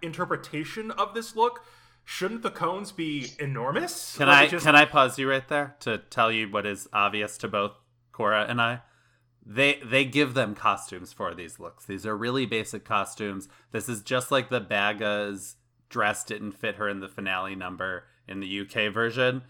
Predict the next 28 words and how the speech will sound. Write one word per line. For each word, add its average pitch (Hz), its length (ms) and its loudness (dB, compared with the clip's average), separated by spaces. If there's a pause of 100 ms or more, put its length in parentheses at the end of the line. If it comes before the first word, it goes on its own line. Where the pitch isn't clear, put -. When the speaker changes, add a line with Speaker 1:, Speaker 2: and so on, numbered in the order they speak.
(280)
Speaker 2:
They 120 160 4
obviously 131 640 4
had 113 300 2
that 101 220 -2
stretchy, 104 840 -4
exactly 107 1040 -8 (300)
what 107 240 -2
Madonna 98 440 -4
wore 95 380 -4
on 98 220 -4
that 95 260 -8
tour 101 400 -4
outfit 117 540 0
that 104 180 -4
would 113 140 0
have 104 100 -4
fit, 110 300 -6
like, 104 180 -8
a, 90 300 -6 (560)
any 165 240 8
of 151 100 4
these 135 180 2
other 131 220 4
girls 135 320 4
except 123 320 -2
for 120 160 -2
Jada 110 540 -2 (120)
Fine, 120 440 -2